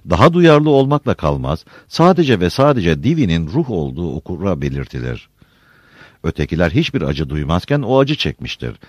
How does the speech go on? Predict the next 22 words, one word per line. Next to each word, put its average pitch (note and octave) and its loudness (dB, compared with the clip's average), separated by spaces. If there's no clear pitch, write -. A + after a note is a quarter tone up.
Ötekiler F3 2
acı E3 0
duymaz D3+ 0
çünkü B2 -4
bu B2+ -2
duyguya E2+ 0
varabilmek F2 0
için D2+ -4
ve D2 -2
gerekli D#2+ -2
olan F2+ 0
bilinç G2 -4
ve D#2+ -2
vicdandan F2 -2
yoksundurlar. D#2+ -4
Ve C#2+ 2
Divi'nin E2 2
gerek F2 0
fiziksel D2+ -4
gerekse E2+ -2
ruhsal E2+ -6
alçalışı, C#2 -4